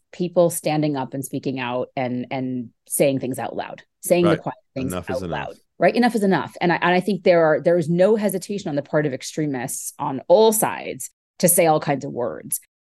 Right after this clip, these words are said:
Speaker 1: And I
Speaker 2: Yeah.
Speaker 1: think many of us who do not fall into any of those sorts of, of ideological or technological or whatever other camps, you know, don't always say the words out loud. And so I think it's critically important, you know,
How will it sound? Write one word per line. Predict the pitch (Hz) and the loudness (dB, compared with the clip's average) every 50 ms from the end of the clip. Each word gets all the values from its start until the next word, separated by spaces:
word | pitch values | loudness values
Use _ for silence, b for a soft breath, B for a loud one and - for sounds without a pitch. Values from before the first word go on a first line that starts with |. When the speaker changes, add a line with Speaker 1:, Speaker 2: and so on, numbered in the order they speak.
| _ | _
Speaker 1:
And | 175 170 | 2 2
I | 170 | 4
Speaker 2:
Yeah. | 160 | 4
Speaker 1:
think | 175 170 151 160 | 4 2 2 2
many | 156 160 170 180 180 170 | 0 2 2 4 4 4
of | 147 156 | 4 2
us | 135 143 160 - | 0 -2 -4 -4
who | - 165 147 | -6 -6 -6
do | 135 127 156 151 | -6 -6 -6 -4
not | 147 147 151 151 156 156 - - _ - - - - | -4 -2 -2 -2 -2 -2 -2 -6 _ -20 -20 -6 -2
fall | 156 143 143 139 139 | 0 2 4 4 2
into | 143 143 135 - 143 | 2 0 -4 -6 -6
any | - 151 151 143 | -4 -4 -4 -4
of | 143 143 | -4 -2
those | 147 143 135 139 139 | -2 -2 -2 -2 -6
sorts | - 139 131 - | -8 -10 -10 -10
of, | 127 127 131 - _ | -12 -12 -12 -12 _
of | 147 139 - - - - - | -10 -10 -10 -12 -14 -6 -2
ideological | 160 160 170 156 147 147 151 160 170 - - 135 135 | 0 2 2 2 2 0 -2 -2 -4 -6 -4 -4 -4
or | 127 | -4
technological | - - 170 160 175 151 139 139 135 139 131 131 | -4 -6 -4 -4 -2 -2 -2 -4 -4 -4 -6 -6
or | 135 139 | -4 -2
whatever | 143 151 151 139 147 | -2 -2 -2 -2 -2
other | 143 127 123 | -4 -6 -8
camps, | 107 - - 240 226 180 147 147 - - _ _ _ _ _ _ _ _ | -10 -10 -6 -4 -2 -2 -4 -4 -8 -14 _ _ _ _ _ _ _ _
you | - 175 | 0 0
know, | 165 | 0
don't | 160 170 190 196 196 | 4 4 4 6 6
always | 190 175 170 170 165 - | 6 6 6 4 4 2
say | 175 151 | 2 2
the | 147 143 | 0 0
words | 139 139 139 - | -2 -4 -4 -6
out | - 101 - | -10 -12 -10
loud. | - 87 90 92 - - _ - | -10 -12 -12 -12 -14 -12 _ 0
And | 160 165 160 | 0 2 4
so | - 180 160 151 147 139 - _ _ _ _ _ _ _ _ | 4 6 6 6 4 2 -2 _ _ _ _ _ _ _ _
I | 160 175 | 2 2
think | 175 170 180 165 | 4 4 2 2
it's | 151 - | 2 0
critically | - - 156 156 - 156 147 | -2 -4 -4 -2 -2 -4 -4
important, | 147 143 - - 151 - 98 71 67 | -4 -4 -2 -2 -2 -2 -4 -8 -8
you | - | -6
know, | 143 143 147 - | -4 -4 -4 -6